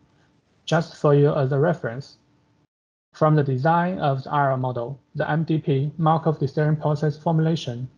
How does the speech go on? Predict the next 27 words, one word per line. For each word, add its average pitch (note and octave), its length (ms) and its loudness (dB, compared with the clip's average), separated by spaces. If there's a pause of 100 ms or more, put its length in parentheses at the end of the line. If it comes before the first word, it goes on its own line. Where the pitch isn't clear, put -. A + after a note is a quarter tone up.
matrix D3 420 2
design C#3+ 460 0
like B2+ 260 -2
agent, E3 540 -2 (260)
state, D3+ 440 0 (100)
action, D#3 400 -2
and C#3 140 0
even D3+ 260 2
reward, D3+ 320 2 (480)
algorithm C3 340 2
design, C3+ 480 -4 (220)
training E3 280 2
methodologies C#3+ 840 0
like B2 260 -6 (220)
online E3 460 -2
or C3 180 -4
offline D#3 440 0
training, D3 440 -4 (540)
directly D3 580 2
determine D3+ 800 -2
the B2 240 -4 (300)
success E3 600 -2
or C#3+ 100 0
failure C#3+ 340 0
of C3+ 200 -2
the C3+ 80 -2
models. C#3 480 -4